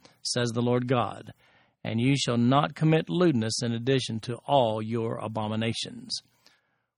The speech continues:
Well, here's the warning, Jerusalem. Your very client list of spiritual whoremongers will be coming to destroy you. That's in verses thirty-five to forty-three.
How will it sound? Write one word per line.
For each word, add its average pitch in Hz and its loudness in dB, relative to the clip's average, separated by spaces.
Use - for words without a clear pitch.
Well, 131 -2
here's 180 4
the 151 0
warning, 156 4
Jerusalem. 175 2
Your 196 4
very 185 6
client 151 2
list 143 2
of 120 -2
spiritual 151 2
whoremongers 127 4
will 123 -2
be 117 -2
coming 156 2
to 139 0
destroy 135 4
you. 104 -2
That's 175 -4
in 120 -4
verses 120 -4
thirty-five 117 -2
to 107 -10
forty-three. 123 -2